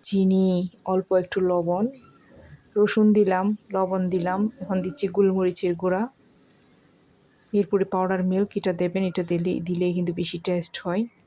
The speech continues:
তারপর হচ্ছে এখানে আমি দিয়ে দিচ্ছি চিনি এক চা চামচের কম।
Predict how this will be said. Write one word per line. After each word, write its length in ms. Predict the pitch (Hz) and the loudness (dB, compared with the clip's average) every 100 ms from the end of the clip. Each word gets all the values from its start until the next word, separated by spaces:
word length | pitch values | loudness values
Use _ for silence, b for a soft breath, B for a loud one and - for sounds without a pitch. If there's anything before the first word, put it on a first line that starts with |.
| _ _ _ b b b b b | _ _ _ b b b b b
তারপর 400 | - 214 208 208 | -2 -2 2 2
হচ্ছে 400 | 208 196 196 208 | 4 2 0 -2
এখানে 240 | 196 196 185 | 0 0 0
আমি 180 | 180 | -2
দিয়ে 180 | 180 180 | 0 0
দিচ্ছি 340 | 175 170 - 180 | -2 -2 -4 -4
চিনি 460 | - 180 180 180 196 _ _ _ - | -2 0 0 -2 -6 _ _ _ -10
এক 180 | 185 170 | -8 -4
চা 140 | 190 | -4
চামচের 440 | 180 180 180 175 170 | -2 -4 -6 -6 -8
কম। 320 | - 180 | -4 -2